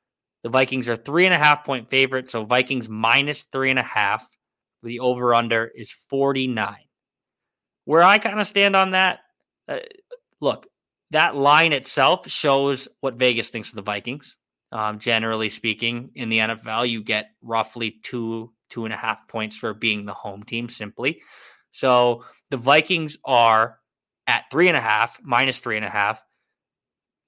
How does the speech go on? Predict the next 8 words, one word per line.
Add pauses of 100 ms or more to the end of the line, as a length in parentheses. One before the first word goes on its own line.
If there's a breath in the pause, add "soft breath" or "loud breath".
(100)
Kind
of
just
looking
at
something
where
it's